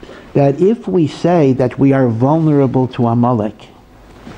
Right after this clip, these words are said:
because of the attitude of Rafu Yedeim, because we look at the Torah without passion, without excitement,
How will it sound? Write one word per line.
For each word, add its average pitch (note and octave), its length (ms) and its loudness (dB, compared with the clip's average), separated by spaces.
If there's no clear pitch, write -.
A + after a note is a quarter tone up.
because B2 340 -2
of A2+ 100 0
the A#2+ 160 2
attitude C3 440 0
of G#2+ 180 0
Rafu C3 520 2
Yedeim, B2+ 800 -2
because A2+ 240 0
we A#2 120 2
look C#3 180 0
at B2+ 120 -2
the A#2 80 -4
Torah C#3 420 -2
without C3+ 440 0
passion, C3+ 520 -4
without C3+ 460 0
excitement, A#2+ 680 -4